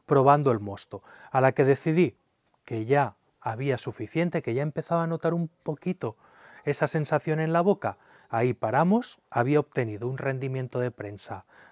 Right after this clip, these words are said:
más que correcto, el color genial,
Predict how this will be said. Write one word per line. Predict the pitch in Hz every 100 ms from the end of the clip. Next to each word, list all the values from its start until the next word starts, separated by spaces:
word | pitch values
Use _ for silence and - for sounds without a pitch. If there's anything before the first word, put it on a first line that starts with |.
| -
más | 131 131 -
que | -
correcto, | 117 120 143 - 196 -
el | - 123
color | - 123 139 107 - -
genial, | - - 110 113 156 196